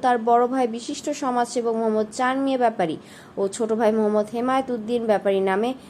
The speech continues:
মিথ্যা মামলা দিয়ে হয়রানির প্রতিবাদে মানববন্ধন করেছে মাদারীপুরের শিবচর উপজেলার এলাকাবাসী। মাদারীপুরের শিবচর থেকে আবুল খায়ের খানের পাঠানো প্রতিবেদন ও ভিডিও চিত্র নিয়ে বিস-, রুদ্রবার্তার ডেস্ক রিপোর্ট। বুধবার স-,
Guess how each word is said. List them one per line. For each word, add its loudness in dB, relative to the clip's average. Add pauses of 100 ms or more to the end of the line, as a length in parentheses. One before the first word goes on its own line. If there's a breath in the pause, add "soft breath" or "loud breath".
(200 loud breath)
মিথ্যা -4
মামলা 2
দিয়ে 2 (160)
হয়রানির 0
প্রতিবাদে 0
মানববন্ধন 0
করেছে -2
মাদারীপুরের 0 (340 loud breath)
শিবচর 0
উপজেলার 0
এলাকাবাসী। -4 (680 loud breath)
মাদারীপুরের 2
শিবচর -2
থেকে 0
আবুল 4
খায়ের 4
খানের 2 (180)
পাঠানো 0
প্রতিবেদন 0
ও -2
ভিডিও 0
চিত্র -4
নিয়ে 0
বিস-, -4
রুদ্রবার্তার -2
ডেস্ক -4
রিপোর্ট। -8 (1120 loud breath)
বুধবার 4
স-, -4